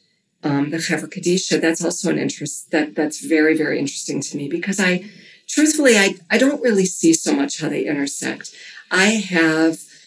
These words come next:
been a Rosh at, um, at a Tahara. When Tahara is performed, one of the members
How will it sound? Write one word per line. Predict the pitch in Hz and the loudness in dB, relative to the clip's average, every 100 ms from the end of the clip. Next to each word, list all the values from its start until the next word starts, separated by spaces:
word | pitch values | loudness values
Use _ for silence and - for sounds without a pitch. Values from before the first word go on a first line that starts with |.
| _ _ _ - | _ _ _ 0
been | 175 | 2
a | 160 | 4
Rosh | 151 156 151 160 - - - _ _ _ _ _ - | 2 2 2 0 -4 -8 -10 _ _ _ _ _ 0
at, | 156 151 156 - - _ 165 | 2 2 0 -4 -12 _ -4
um, | 156 151 156 - _ | 0 0 -2 -6 _
at | 165 156 | -2 -2
a | |
Tahara. | 156 156 147 147 143 147 | -2 -8 -6 -4 -4 -2
When | 165 156 | 0 0
Tahara | 156 175 175 180 175 165 170 | 0 -6 -2 0 2 0 0
is | 165 151 - | -2 -2 -2
performed, | - 180 - 247 208 160 160 - _ _ _ | -10 -10 -2 2 2 2 0 -2 _ _ _
one | 170 165 | -2 0
of | 151 | 0
the | 156 | 4
members | 151 156 151 156 151 151 - | 4 6 4 2 -2 -6 -10